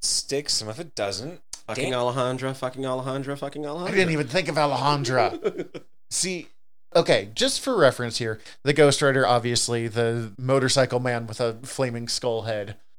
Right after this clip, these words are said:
Speaker 3: It's the only important way to describe him. Yes, he's a spirit of vengeance, and there have been multiple threats, but no, he's a flaming skull man with a motorcycle, or sometimes a muscle car, or sometimes a mammoth.
Speaker 1: See, and I, okay, I,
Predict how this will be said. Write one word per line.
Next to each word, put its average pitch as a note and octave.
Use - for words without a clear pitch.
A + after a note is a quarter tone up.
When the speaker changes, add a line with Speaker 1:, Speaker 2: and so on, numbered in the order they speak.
Speaker 3:
It's -
the B3+
only G#3
important D#3
way D3+
to C3
describe A#2+
him. G2+
Yes, C3+
he's C3
a D3+
spirit B2+
of C3+
vengeance, A#2+
and A#2+
there B2
have A#2
been A#2+
multiple A#2+
threats, C3
but D3+
no, E3
he's D3+
a F3+
flaming E3
skull D3+
man A#2+
with C3
a B2+
motorcycle, B2
or B2+
sometimes B2
a B2
muscle A2+
car, A2
or C3
sometimes A2+
a A2+
mammoth. G2
Speaker 1:
See, -
and G2+
I, A#2
okay, F2+
I, -